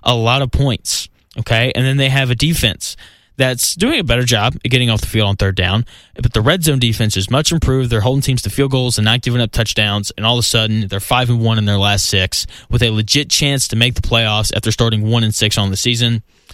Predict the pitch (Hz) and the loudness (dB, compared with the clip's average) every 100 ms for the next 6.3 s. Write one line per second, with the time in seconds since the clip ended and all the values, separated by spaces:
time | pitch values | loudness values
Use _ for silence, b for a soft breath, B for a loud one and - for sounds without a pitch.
0 | B B - 135 123 117 - 123 123 127 | B B -2 0 0 -2 -4 -2 0 2
1 | 127 127 - 120 113 110 110 110 110 - | 0 0 0 0 2 2 0 0 -2 0
2 | 113 104 101 98 95 - b b b b | 0 0 2 0 0 -4 b b b b
3 | 151 359 233 240 165 123 92 - - 160 | -2 2 2 2 0 0 -2 -4 -2 0
4 | 160 - 131 147 175 156 147 143 139 131 | 0 0 0 2 2 0 0 0 0 0
5 | 143 139 131 - B B B B - 120 | 0 2 0 -4 B B B B -4 0
6 | 117 104 | 0 0